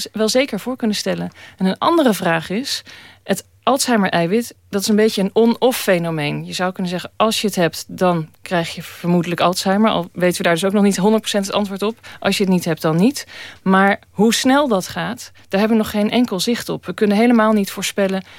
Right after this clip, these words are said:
eh, hoe hard het proces gaat, hoe hard die sneeuwbal gaat rollen. Eh, en het maakt nogal uit of je vijfentachtig jaar bent... en je weet dat je over twintig jaar dement zult zijn, omdat je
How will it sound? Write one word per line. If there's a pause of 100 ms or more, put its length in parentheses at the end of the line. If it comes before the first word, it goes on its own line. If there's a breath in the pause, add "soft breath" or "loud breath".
(240 loud breath)
eh, (220)
hoe
hard
het
proces
gaat,
hoe
hard
die
sneeuwbal
gaat
rollen. (560 loud breath)
Eh,
en
het
maakt
nogal
uit
of
je
vijfentachtig
jaar
bent...
en
je
weet
dat
je
over
twintig
jaar
dement
zult
zijn, (300)
omdat
je